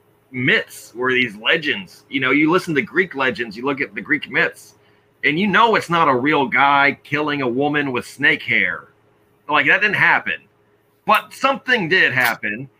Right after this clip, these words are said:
which is why they wanna talk about it, which is why they wanna tell you that men fought reptilians that could turn you into stone with l-, their fucking eyes, and we had to, like, use mirrored shields and,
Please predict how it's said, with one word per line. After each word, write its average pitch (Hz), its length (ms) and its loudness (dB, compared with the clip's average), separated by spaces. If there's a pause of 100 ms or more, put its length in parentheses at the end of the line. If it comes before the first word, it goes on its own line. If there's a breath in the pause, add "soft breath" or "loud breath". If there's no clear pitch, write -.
(120)
which 165 200 -2
is 160 100 -4
why 175 300 -2
they 180 120 -2
wanna 160 300 -2 (280)
talk 185 320 2
about 98 340 -4
it, - 100 -16
which 143 200 -6
is 147 100 -6
why 160 220 2
they 165 100 4
wanna 160 220 -2
tell 170 320 0
you 165 200 0
that 131 180 -2
men 180 580 0 (360 soft breath)
fought 160 520 4 (680)
reptilians 175 960 -2
that 139 200 -4
could - 160 -6
turn 185 280 0
you 175 220 0
into 147 180 -6
stone 165 680 -2
with 127 160 -8
l-, 131 400 -10
their 135 160 -8
fucking - 360 -4
eyes, 143 680 2
and 123 260 -12 (180)
we 151 140 -2
had 180 240 2
to, 170 80 0
like, 139 180 -2
use 175 300 0
mirrored 180 520 2
shields 175 720 0
and, 123 240 -18